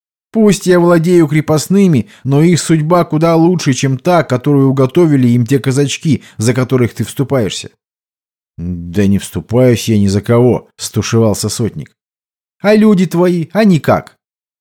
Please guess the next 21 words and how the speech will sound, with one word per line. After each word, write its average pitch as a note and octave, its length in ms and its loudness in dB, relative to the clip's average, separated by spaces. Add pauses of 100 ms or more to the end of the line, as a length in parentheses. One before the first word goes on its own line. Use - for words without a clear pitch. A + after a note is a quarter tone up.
(260)
«Ты B2+ 220 4
напраслину-то B2 880 0
не A#2 120 2
возводи. C#3+ 640 2 (120)
Где C3 280 2
это C#3+ 240 2
слыхано, C#3 540 0
чтобы G#2 300 -4
казаки A#2+ 540 -2
слову D3 480 2
своему C#3 480 2
изменяли?» C3+ 760 2
Тут C3 200 2
же G#2+ 160 0
вскинулся A2+ 560 -2
сотник, F3+ 500 0
устремив C3+ 540 -2
на B2+ 80 -2
майора C3 460 2
возмущенный A2 640 0
взгляд. G#2+ 420 -4